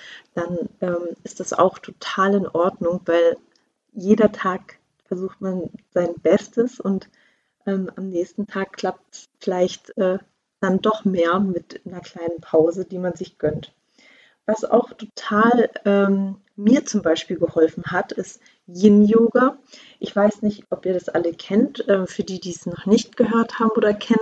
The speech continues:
versuche ich's mal kurz zu erklären. Das ist eine Yoga-Form, die ganz langsam ist und eher in die Dehnung geht und die Übungen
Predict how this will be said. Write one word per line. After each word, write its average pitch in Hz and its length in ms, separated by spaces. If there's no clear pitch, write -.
versuche 190 240
ich's - 180
mal 180 140
kurz - 400
zu - 180
erklären. 196 540
Das 208 120
ist - 260
eine 185 140
Yoga-Form, 214 640
die 202 120
ganz 190 360
langsam 220 520
ist 269 260
und - 300
eher 185 160
in 180 140
die 170 120
Dehnung 220 520
geht - 320
und 185 200
die 180 80
Übungen 185 480